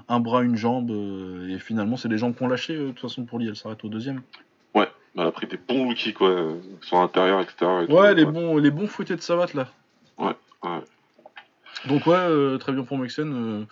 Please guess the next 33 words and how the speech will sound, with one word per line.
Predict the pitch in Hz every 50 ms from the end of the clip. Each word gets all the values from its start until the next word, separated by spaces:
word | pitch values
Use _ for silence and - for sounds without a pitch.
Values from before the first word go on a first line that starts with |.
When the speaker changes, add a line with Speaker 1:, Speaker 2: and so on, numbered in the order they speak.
| - - - - - - -
Speaker 1:
on | 139 151 160 151
l'a | 151 151 151
dit, | 160 185 190
on | 170 147
pense | - - 156 151 -
que | - 147
c'est | 139 - - 127
des | 120 123 123 120 117
combats | 123 120 123 123
pour, | 120 - - 120 117 113 110
euh, | 107 104 104 104 104 101 101 101 98 98 95 -
qu'on | - 113 107
jarde | 104 110 135 123 - _
pour, | - 120 110 107
euh, | 107 104 104 104 104 101 98
où | 98 101 107 107 107 107 107 107 107 107
le | 110 110 107 107
Glo-, | 104 110 120 123 113
Glory | 117 117 135 131 139 131
lui | 131 120
file | 117 - - 127 117
des | 120 117 113
gens, | 127 127 123 120 113
euh, | 107 107 104 104
où | 104 104 107 101
que | - - -
ça | - 113 107
les | 107
dérange | 107 113 110 107 110 - -
pas | 123 113
de | 113
voir | 113 117 - -
perdre | - 143 135 139 127 131